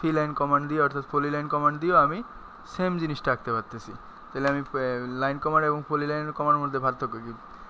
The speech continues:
লাইন কমান্ড হলো আমি যখন এই যে এই বিভিন্ন অংশগুলো আঁকছি, দেখেন এই ক্লিক করার পরে এই অংশটা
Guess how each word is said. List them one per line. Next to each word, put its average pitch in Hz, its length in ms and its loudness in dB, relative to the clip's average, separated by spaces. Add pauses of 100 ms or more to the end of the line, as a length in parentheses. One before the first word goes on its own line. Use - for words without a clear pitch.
(160)
লাইন 156 220 4
কমান্ড 165 340 4
হলো 170 420 6
আমি 139 200 0
যখন 156 340 0
এই 165 140 0
যে 151 260 -6
এই 170 180 -2
বিভিন্ন 160 400 -2
অংশগুলো 156 440 0
আঁকছি, 113 320 0
দেখেন 123 280 -6 (460)
এই 127 160 -2
ক্লিক 147 300 -4
করার 147 240 4
পরে 165 260 0
এই 180 200 2
অংশটা 107 420 -2